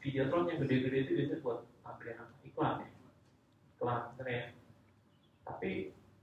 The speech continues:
dipakai oleh pemimpin daerah itu untuk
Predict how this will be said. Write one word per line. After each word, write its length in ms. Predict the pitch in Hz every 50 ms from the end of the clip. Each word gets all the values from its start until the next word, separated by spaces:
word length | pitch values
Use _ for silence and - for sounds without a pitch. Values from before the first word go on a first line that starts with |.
| - _ _ _ - - _ _ _ _ _ _ _ _ -
dipakai 480 | 131 - - 127 120 120 - - 180 - -
oleh 260 | 123 127 120 120 - - - - - - -
pemimpin 480 | - - - 123 120 123 - 123 120 -
daerah 400 | 117 110 110 110 110 - - -
itu 320 | - - - - - -
untuk 320 | - - 156 165 - -